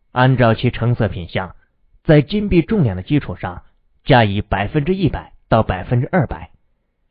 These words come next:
但是十七世纪以前的金币，那价值就要以十倍以上计算了。就像黄甫云现在手中的这枚金币，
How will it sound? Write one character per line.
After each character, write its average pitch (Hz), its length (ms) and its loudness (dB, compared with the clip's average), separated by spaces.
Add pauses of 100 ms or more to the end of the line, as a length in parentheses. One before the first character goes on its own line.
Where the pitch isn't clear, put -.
(380)
但 107 100 2
是 90 300 -8 (500)
十 170 260 4
七 180 200 2
世 175 180 4
纪 123 240 2
以 120 60 0
前 135 240 -2
的 180 80 2
金 101 200 -2
币， 92 240 -8 (300)
那 120 140 2
价 98 220 -2
值 87 320 -14 (400)
就 143 120 6
要 98 120 4
以 90 140 -8
十 170 280 -4
倍 185 140 4
以 98 100 -6
上 92 240 -10
计 101 100 -6
算 87 220 -8
了。 - 180 -18 (1900)
就 151 220 10
像 131 220 6
黄 139 260 4
甫 123 140 0
云 123 180 2
现 120 220 0
在 101 120 0
手 95 200 -4
中 101 160 -2
的 95 80 -2
这 95 140 -2
枚 90 160 -8
金 95 200 -8
币， 90 240 -10